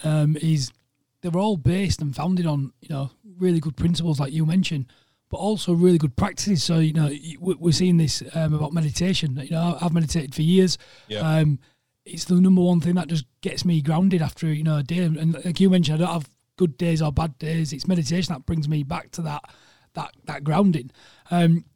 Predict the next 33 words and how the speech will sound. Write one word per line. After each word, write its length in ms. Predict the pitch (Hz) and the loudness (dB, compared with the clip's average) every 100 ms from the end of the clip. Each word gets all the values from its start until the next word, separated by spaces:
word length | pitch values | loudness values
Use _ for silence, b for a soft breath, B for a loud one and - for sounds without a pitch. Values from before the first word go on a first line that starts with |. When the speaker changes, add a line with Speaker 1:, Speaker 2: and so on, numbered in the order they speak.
| _ _ | _ _
Speaker 1:
but 80 | - | -6
all 220 | 180 220 | 0 2
religions 400 | 220 208 180 165 | 4 4 2 0
are, 300 | 175 165 160 - | 0 0 -2 0
are, 300 | 151 139 143 | 0 0 -2
are 100 | 165 | -2
associated 540 | 156 - 165 131 156 160 | 0 0 -2 -2 -4 -2
with 120 | 147 | -2
some 200 | - 156 | 0 -2
sort 240 | 139 156 | -2 -4
of 280 | 147 151 127 | -2 -6 -6
meditation. 580 | 160 147 131 147 131 143 | -6 -6 -8 -8 -6 -6
All 180 | 151 202 | -4 -2
religions 440 | 196 190 156 170 | 0 -2 0 -2
are 180 | 156 - | -2 -4
s-, 40 | - | -4
associated 760 | - 165 151 - 156 147 147 | 0 0 0 -2 -4 -4 -6
in, 240 | 156 151 139 B B B | -2 -2 -2 B B B
um, 200 | 165 151 | 0 0
doing 280 | 135 170 160 | 2 2 2
good 200 | 156 - | 0 -2
for 200 | 160 147 156 | -2 -2 -2
other 280 | 151 151 110 - _ | 0 0 -2 -10 _
human 220 | 165 156 | 0 2
beings. 420 | 143 135 123 131 - b b b b | 2 -2 -4 -12 -18 b b b b
Um, 260 | 175 170 - | 2 2 2
is 180 | 190 185 | -2 0
it 100 | 202 | 4
not 300 | 202 214 160 | 4 4 2
that 260 | 190 170 170 | -2 -2 0
we're 140 | 180 | 2
gonna 380 | 185 185 175 - - _ _ _ _ - | 4 4 4 0 -6 _ _ _ _ -8
review 640 | 175 175 147 185 185 165 | 0 0 4 4 6 4